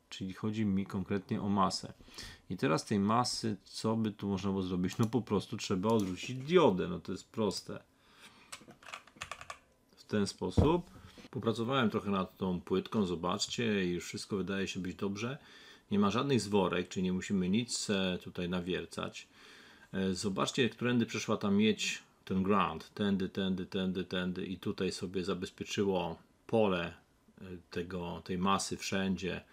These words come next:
Przechodzi sobie tak, jak należy. No i właśnie to jest dobre. E, też dobre jest to, że dookoła jest miedź, ponieważ, e, musimy to ręcznymi narzędziami później wyciąć, czyli z płytki miedzianej będę sobie wycinał w taki sposób tutaj nożycami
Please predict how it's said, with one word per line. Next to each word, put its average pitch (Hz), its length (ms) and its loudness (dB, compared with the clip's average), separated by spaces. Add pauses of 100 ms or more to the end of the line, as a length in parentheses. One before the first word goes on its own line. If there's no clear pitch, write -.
(500)
Przechodzi 98 440 0
sobie 90 240 -6
tak, 101 120 -2
jak 90 160 -2
należy. 92 500 -2 (420)
No 113 60 4
i 110 40 6
właśnie 143 260 2
to 139 100 2
jest 107 380 4
dobre. 131 460 2 (400)
E, 95 120 0 (160)
też 117 180 4
dobre 156 320 4
jest - 200 0
to, 135 200 6
że 117 160 2
dookoła 117 680 2
jest 104 420 4
miedź, 101 320 4
ponieważ, 110 600 2
e, 113 120 4
musimy 113 380 0
to 120 120 -2
ręcznymi 113 420 2
narzędziami 107 520 4
później 104 320 2
wyciąć, 101 680 0 (340)
czyli 113 180 2
z - 60 0
płytki 151 400 2
miedzianej 113 400 6
będę 110 280 4
sobie 104 260 2
wycinał 104 460 2
w - 40 -8
taki 113 260 -2
sposób - 440 -4
tutaj 98 320 0
nożycami 98 720 2